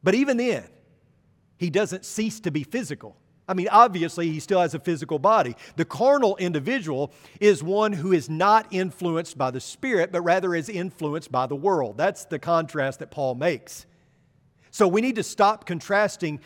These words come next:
spiritual with physical. Instead, we contrast spiritual with carnal or natural. The spiritual individual is animated by the Spirit, while the carnal or natural is weak and thus subject to death. Why does any of this matter?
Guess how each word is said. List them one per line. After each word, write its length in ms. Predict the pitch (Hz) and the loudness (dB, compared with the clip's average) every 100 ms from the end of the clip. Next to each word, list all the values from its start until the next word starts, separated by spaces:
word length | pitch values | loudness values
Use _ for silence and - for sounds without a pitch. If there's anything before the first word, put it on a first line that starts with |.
| - | -18
spiritual 640 | - - 220 214 196 185 160 | -18 -8 0 2 2 0 -2
with 200 | 135 - | -4 -6
physical. 560 | 254 226 160 147 139 - - | -8 -8 -8 -6 -6 -8 -6
Instead, 600 | 165 - - 240 208 175 | -6 -4 2 4 4 2
we 160 | 175 | 0
contrast 580 | 175 175 - 185 165 - | -2 -6 -2 0 0 -2
spiritual 560 | - 208 214 196 190 165 | -10 0 2 2 -2 -2
with 220 | 151 - | -4 -6
carnal 640 | 120 - 214 208 170 139 156 | -10 -2 0 0 -2 -4 -4
or 140 | 139 | -8
natural. 580 | 143 180 196 - 156 - - 135 | -4 -2 -2 -4 -6 -6 -10 -10
The 80 | 147 | -10
spiritual 680 | - - 220 240 - 202 202 | -10 -8 -2 -2 0 0 0
individual 760 | 190 165 135 202 143 147 135 - - | -2 -4 2 2 2 -4 -6 -8 -6
is 160 | 196 - | -6 -4
animated 580 | 190 208 190 185 170 143 | -2 -2 0 0 0 0
by 160 | 139 | -2
the 80 | 127 | -4
Spirit, 580 | - - 220 185 151 - - | -12 -8 -2 0 -2 -6 -4
while 120 | 165 147 | 0 0
the 100 | 139 | -2
carnal 600 | 127 190 208 185 151 170 | -6 -2 0 0 -2 -2
or 120 | 143 | -6
natural 800 | 139 160 190 - 143 120 135 131 _ _ - | -4 -2 -2 -4 -8 -6 -6 -8 _ _ -10
is 180 | 139 | -10
weak 600 | 131 123 170 139 - - _ _ - | -8 -4 -2 -2 -8 -20 _ _ -14
and 120 | 131 | -8
thus 140 | 147 | -8
subject 440 | - 160 123 135 - | -6 -8 -8 -10 -14
to 80 | 123 | -14
death. 520 | 185 127 - - - _ _ _ _ _ _ _ _ _ _ _ _ _ _ | -10 -12 -14 -20 -20 _ _ _ _ _ _ _ _ _ _ _ _ _ _
Why 140 | 180 | -6
does 120 | 175 156 | -4 -4
any 140 | 170 | -4
of 80 | 139 | -4
this 180 | 139 139 | -6 -8
matter? 300 | 143 95 | -10 -10